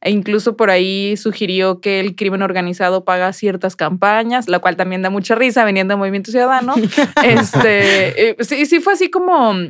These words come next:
Speaker 1: como que quiso ser educado, pero sí aventó ahí varias, varios elementos intensos que, por cierto, estaban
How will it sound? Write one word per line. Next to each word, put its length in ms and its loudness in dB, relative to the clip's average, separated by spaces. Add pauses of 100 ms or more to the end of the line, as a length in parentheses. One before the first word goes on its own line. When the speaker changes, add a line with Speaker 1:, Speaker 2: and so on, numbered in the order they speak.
(140)
Speaker 1:
como 200 2
que 80 -8
quiso 220 0
ser 400 0
educado, 640 2
pero 240 4
sí 100 0
aventó 580 0
ahí 300 -2
varias, 580 0
varios 400 -2
elementos 400 -2
intensos 440 -2
que, 120 4
por 220 0
cierto, 380 0
estaban 520 0